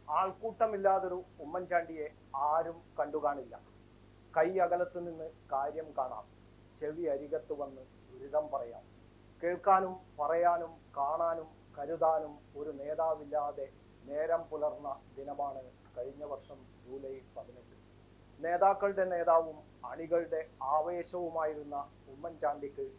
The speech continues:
അനുയായികളല്ലാത്തൊരു വാർഡ് പോലും കേരളത്തിൽ ഉണ്ടായിരുന്നില്ല. മരണം കൊണ്ട് മുറിവേറ്റവർ പുതുപ്പള്ളിയിലെ കല്ലറയിൽ ഹൃദയം കൊണ്ട് ഇങ്ങനെ എഴുതി വച്ചു, "ഈ മനുഷ്യൻ സത്യമായും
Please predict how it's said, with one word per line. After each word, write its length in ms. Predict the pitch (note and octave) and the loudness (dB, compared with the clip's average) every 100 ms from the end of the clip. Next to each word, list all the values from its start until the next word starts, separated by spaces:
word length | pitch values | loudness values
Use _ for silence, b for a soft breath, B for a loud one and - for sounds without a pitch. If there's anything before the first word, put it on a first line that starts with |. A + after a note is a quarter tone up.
| - - - C3 | -20 -20 -14 -10
അനുയായികളല്ലാത്തൊരു 1200 | D3+ F3 F3 F#3 F3+ D#3+ D#3 E3 D#3+ - D#3+ D3+ B2+ | -4 2 4 4 2 2 4 4 2 0 -6 -6 -6
വാർഡ് 300 | C3 D#3+ F#3 | -2 0 0
പോലും 340 | D#3+ D#3 D3+ - - - | -4 -6 -8 -14 -20 -16
കേരളത്തിൽ 500 | C3 C#3 D3+ D3 C3 B2+ - - | -8 -4 -2 -4 -6 -14 -20 -20
ഉണ്ടായിരുന്നില്ല. 580 | B2 C3+ C#3 C3 C3 - - - - - - - - | -8 -6 -6 -10 -14 -18 -20 -20 -20 -20 -20 -20 -14
മരണം 360 | - D#3+ F3 G#3 | -2 2 4 4
കൊണ്ട് 220 | G#3 G3+ G3 G3+ - | 4 4 2 -2 -8
മുറിവേറ്റവർ 680 | D3+ E3+ F3+ F3+ F3+ E3+ D#3 - - | -4 -2 0 0 2 0 -2 -8 -14
പുതുപ്പള്ളിയിലെ 680 | D3 D#3+ F3 F3+ F3 E3+ E3 D#3+ | -8 -6 -2 0 0 0 -2 -2
കല്ലറയിൽ 500 | C3+ D3 E3 E3 D#3+ D#3 - | -4 -2 -2 -2 -8 -16 -16
ഹൃദയം 380 | D3 D3 F3 F3 | -8 -4 -4 -4
കൊണ്ട് 240 | D#3+ D3 D3 D3 - - | -8 -6 -8 -8 -20 -20
ഇങ്ങനെ 340 | B2 C#3 D3+ C#3+ - A#2 | -16 -10 -8 -8 -12 -18
എഴുതി 240 | B2+ C3 C3 | -18 -14 -14
വച്ചു, 220 | - - - - - - - - - - | -14 -20 -20 -20 -20 -20 -20 -20 -20 -8
"ഈ 100 | E3+ | -4
മനുഷ്യൻ 460 | F3 D3 D#3 - D3+ C#3 - - - | -2 -2 -2 -6 -6 -6 -18 -18 -6
സത്യമായും 800 | C#3+ - - F3+ D3+ C#3+ C#3 | -6 -6 -6 -2 2 2 0